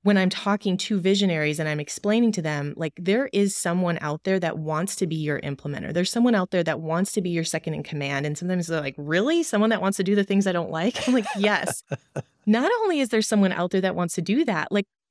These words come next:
Speaker 1: kudos to them that they get to be that person, because I was that person for a long time. And I had a lot more clarity as the implementer than I do as the visionary.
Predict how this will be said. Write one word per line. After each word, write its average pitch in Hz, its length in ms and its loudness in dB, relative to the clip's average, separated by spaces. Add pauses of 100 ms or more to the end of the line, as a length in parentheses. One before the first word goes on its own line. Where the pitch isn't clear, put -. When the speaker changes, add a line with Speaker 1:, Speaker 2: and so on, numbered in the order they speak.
(440)
Speaker 1:
kudos 508 340 2
to 381 100 4
them 208 220 4
that 202 120 4
they 202 120 4
get 220 140 2
to 214 100 2
be 185 160 0
that 175 200 0
person, 196 540 -2
because 202 420 -2
I 208 140 2
was 180 360 2
that 254 160 0
person 262 340 0
for 196 120 0
a 190 60 4
long 175 240 0
time. 170 480 -4 (140)
And 190 420 4 (920)
I 220 100 0
had 285 140 2
a 254 60 4
lot 165 380 0
more 180 160 0
clarity 196 840 0 (540)
as 185 180 0
the 170 180 -2
implementer 226 640 2 (340)
than 202 200 4
I 190 80 6
do 185 280 2
as 185 140 2
the 170 100 0
visionary. - 640 -6